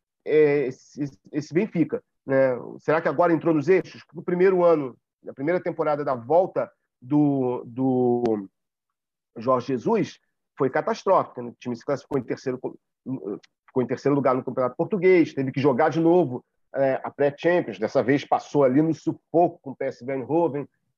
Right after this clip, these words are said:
né? Mas conseguiu passar, o que não tinha conseguido na temporada passada.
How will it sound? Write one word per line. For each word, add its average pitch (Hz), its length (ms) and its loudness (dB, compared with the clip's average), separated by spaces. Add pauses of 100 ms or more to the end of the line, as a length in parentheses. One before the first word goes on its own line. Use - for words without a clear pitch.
(100)
né? 139 240 0
Mas 117 240 -6
conseguiu 127 420 0
passar, 156 360 0
o 156 60 2
que 139 100 -6
não 127 100 -4
tinha 123 160 -6
conseguido 120 480 -4 (240)
na 120 80 -6
temporada 123 420 0
passada. 156 600 0